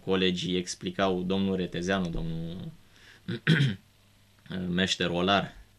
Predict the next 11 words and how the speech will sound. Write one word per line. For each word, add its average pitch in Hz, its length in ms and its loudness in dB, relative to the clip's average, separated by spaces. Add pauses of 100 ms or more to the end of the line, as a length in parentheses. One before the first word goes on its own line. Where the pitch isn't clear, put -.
(480)
meșteșugar, 92 880 2 (500)
uh, 85 520 -2 (120)
preda 98 340 4
meșteșugul 92 840 2 (520)
<laughs> - 460 -12
unor, 92 320 0
uh, 90 400 2
unor 92 420 -2
tinere 85 880 -2
din, 82 220 -6
uh, 82 480 -10